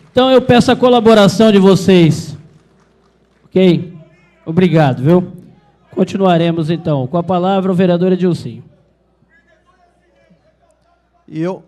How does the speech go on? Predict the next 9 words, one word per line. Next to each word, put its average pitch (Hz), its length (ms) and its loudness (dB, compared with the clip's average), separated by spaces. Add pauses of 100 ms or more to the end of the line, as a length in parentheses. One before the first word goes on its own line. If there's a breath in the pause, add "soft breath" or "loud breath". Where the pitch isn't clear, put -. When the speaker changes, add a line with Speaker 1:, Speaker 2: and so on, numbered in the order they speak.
(1500)
Speaker 2:
e 165 80 -12
eu 170 180 -8
acho 180 220 -8
que 185 100 -12
tem 190 220 -10
que 190 120 -12
focar 175 680 -12 (1500)
na 156 180 -12
deci-, 180 400 -10